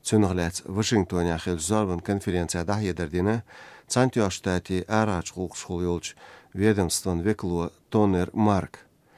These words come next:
Shesh së gotdu, kut i haq mësittina, Moskva djollon akcish dahush bolnah dalicen e lircu.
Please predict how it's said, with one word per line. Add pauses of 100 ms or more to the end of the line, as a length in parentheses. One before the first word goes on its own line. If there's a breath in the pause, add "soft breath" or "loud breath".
(140 soft breath)
Shesh
së
gotdu, (100)
kut
i
haq
mësittina, (540 loud breath)
Moskva (260)
djollon
akcish
dahush
bolnah (100)
dalicen
e
lircu.